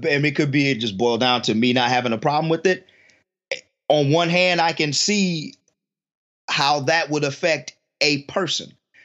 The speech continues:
Flip it the other way. Let's say she had been the decorated Starfleet captain who grew up in the south of France and had a villa with manservants and maidservants,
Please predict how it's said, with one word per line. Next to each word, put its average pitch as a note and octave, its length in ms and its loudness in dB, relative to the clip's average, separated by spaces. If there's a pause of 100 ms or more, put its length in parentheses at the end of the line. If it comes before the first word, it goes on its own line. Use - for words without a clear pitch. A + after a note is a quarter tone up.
(180)
Flip B3+ 240 0
it - 60 -8
the G3 120 2
other G3 160 0
way. G2 280 -4 (400)
Let's F#3 200 2
say F#3 220 2
she G#3+ 320 2
had E3 160 0
been D3+ 160 2
the C3+ 80 0
decorated C3 640 0
Starfleet B2 600 -2
captain A#2 420 -2
who A2+ 100 -2
grew B2 180 0
up B2 140 -2
in A#2+ 80 0
the A2+ 60 0
south A2 340 0
of G#2+ 80 -4
France - 520 -2 (280)
and A2 140 0
had B2+ 160 2
a A#2 60 2
villa B2 320 0
with A2 200 -2
manservants A#2 760 0
and A2 120 -2
maidservants, G#2 800 0